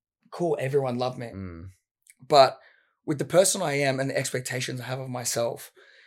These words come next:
Speaker 1: you come off then expecting so much more.
Speaker 2: Mm.
Speaker 1: You think, "All right, you're in the, you were in the limelight, or people know who you are. You should be up here."
Speaker 2: Yeah.
Speaker 1: And you, I have a,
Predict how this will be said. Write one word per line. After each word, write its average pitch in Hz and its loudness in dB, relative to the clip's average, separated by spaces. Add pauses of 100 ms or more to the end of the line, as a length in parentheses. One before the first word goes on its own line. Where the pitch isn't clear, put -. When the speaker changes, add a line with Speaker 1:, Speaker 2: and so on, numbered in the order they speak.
(960)
Speaker 1:
you 170 -4
come 226 0
off 160 -2
then 175 4
expecting 139 -6
so - 2
much 131 -6
more. 175 -4 (180)
Speaker 2:
Mm. 90 -12
Speaker 1:
You 160 -6
think, 143 -4
"All 151 6
right, 139 8
you're 143 2
in 143 0
the, 131 0
you 135 -2
were 131 2
in 131 0
the 123 0
limelight, 139 0
or 123 -10
people 147 -10
know 135 -4
who 139 -6
you 135 -6
are. 127 -2 (280)
You 151 -6
should 143 -4
be 123 -8
up - -20
here." 135 -8
Speaker 2:
Yeah. 76 -10
Speaker 1:
And 113 -6
you, 156 -2
I 147 -2
have 143 -4
a, 120 -6